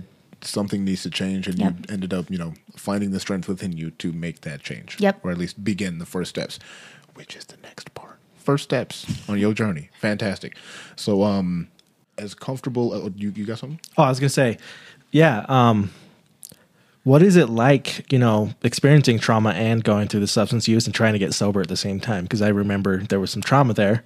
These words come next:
Speaker 2: Yes.
Speaker 3: What did, what would you recommend for people that are going through that? 'Cause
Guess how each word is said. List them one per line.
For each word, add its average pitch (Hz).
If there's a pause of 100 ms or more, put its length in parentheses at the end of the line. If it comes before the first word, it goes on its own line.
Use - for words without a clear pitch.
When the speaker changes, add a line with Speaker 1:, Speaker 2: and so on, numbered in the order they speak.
(120)
Speaker 2:
Yes. 196 (180)
Speaker 3:
What 127
did, 123
what 151
would 143
you 135
recommend 123
for 117
people 104
that 98
are 95
going 101
through 98
that? 92
'Cause -